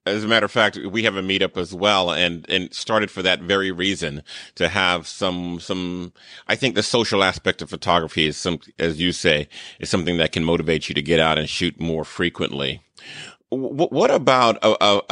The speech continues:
a photo buddy to use? Let's say you're working a project, someone to hold you accountable.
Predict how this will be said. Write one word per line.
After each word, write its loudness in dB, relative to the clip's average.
a 2
photo 2
buddy 0
to -6
use? 0
Let's -2
say -2
you're 2
working -2
a -2
project, -2
someone -2
to -8
hold 0
you 2
accountable. -4